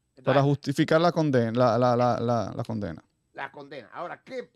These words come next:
Speaker 2: qué es lo que pasa ahí? Que en el segundo acuerdo ahora es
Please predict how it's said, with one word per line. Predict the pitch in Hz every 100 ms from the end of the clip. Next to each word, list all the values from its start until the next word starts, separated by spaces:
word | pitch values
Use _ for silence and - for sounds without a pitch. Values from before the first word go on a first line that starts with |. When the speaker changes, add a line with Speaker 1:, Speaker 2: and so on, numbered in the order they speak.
| _
Speaker 2:
qué | 254
es | 262
lo | 233
que | 165
pasa | 139 120 -
ahí? | 98 80 _ _ _ _ _ _ _ _ _ _ _ _ _ _ _ _ _
Que | - 214
en | 190
el | 185 180
segundo | 170 160 285 294
acuerdo | 254 185 208 185 160 -
ahora | 131 160 208 151 127 - _ _ _ _ _ _
es | 190 190 143 _